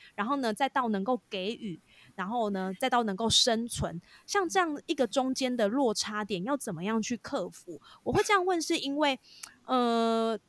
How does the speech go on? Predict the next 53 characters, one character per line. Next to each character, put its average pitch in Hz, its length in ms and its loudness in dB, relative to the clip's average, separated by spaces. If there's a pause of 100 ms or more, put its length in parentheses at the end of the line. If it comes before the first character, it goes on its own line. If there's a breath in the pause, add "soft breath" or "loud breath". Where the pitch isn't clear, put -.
(100)
其 359 160 4
实 370 140 6
如 285 160 2
果 320 140 6
说 285 160 2
从 220 240 -2
一 233 60 -2
个 214 160 2
不 - 140 -6
是 349 140 2
很 277 180 0
了 185 160 0
解 190 140 -2
来 185 100 -4
龙 202 160 -2
去 269 140 -2
脉 254 140 2
的 196 120 -2
人， 165 240 -6
就 226 100 2
会 254 100 6
觉 196 140 0
得 196 160 -2
：“哇， 294 280 0
乔， 247 200 2 (140)
乔 269 140 0
咖 311 160 2
啡 339 120 6
好 240 200 2
厉 285 220 2
害 269 260 0
哦。” 196 100 2
就 220 120 -2
是 285 200 -2 (260 loud breath)
他， 285 280 0
呃， 190 300 -2
让 262 220 0
梦 269 240 0
想 185 280 -2
成 202 200 -2
为 190 360 -2
现 240 500 0
实， - 280 2
呃， 214 120 -2
应 254 60 -10
该 311 80 -2
怎 247 100 -6
么 190 60 -8
讲， 165 120 -6 (300 soft breath)
他 370 120 4
把 226 160 4
梦 254 220 2
想 175 280 -4